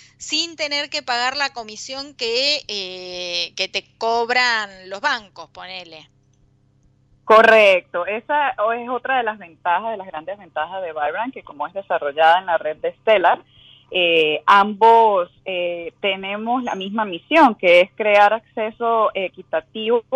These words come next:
Speaker 2: al sistema financiero global a través
Speaker 1: Claro.
Speaker 2: de la tecnología.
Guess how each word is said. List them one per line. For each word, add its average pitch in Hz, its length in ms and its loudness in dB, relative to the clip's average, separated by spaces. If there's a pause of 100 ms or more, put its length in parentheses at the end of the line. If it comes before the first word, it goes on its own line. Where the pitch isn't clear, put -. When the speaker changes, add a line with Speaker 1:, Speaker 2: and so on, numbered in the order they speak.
(140)
Speaker 2:
al 185 160 -2
sistema 190 400 -6
financiero 175 680 0
global 160 480 6 (360)
a 220 120 8
través 185 300 4
Speaker 1:
Claro. 214 120 -4
Speaker 2:
de 202 60 0
la 180 120 2
tecnología. 156 640 -10